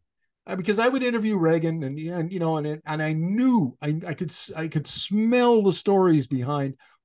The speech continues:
behind those interviews, but I also knew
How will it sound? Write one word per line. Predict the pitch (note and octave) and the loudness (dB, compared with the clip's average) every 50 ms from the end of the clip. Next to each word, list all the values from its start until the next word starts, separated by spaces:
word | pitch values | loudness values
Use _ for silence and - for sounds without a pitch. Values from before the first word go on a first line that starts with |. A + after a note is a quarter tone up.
| _ _ _ F#3+ F3 G3 D#3+ C#3+ D3 D#3+ | _ _ _ -12 -10 -10 -8 -8 -2 2
behind | D#3+ D#3 C3+ C#3+ D#3 D#3 D3+ D3 | 2 2 4 4 2 2 4 4
those | D3+ C#3+ C#3 A#2+ D3+ | 4 4 4 2 0
interviews, | E3+ G3 F#3 D3 B2+ B2 A2 A2 A2 G#2 - _ _ _ _ _ _ - | 0 0 0 0 0 -2 -4 -4 -6 -8 -12 _ _ _ _ _ _ -2
but | D#3 D3 | 0 0
I | D#3+ E3+ | 0 0
also | F#3 G3 A3+ A#3+ A3 - A3 F#3 | 0 0 0 0 0 -2 -2 0
knew | D#3+ C#3+ C3+ C3 B2+ B2+ B2 | 0 0 0 0 -2 -4 -6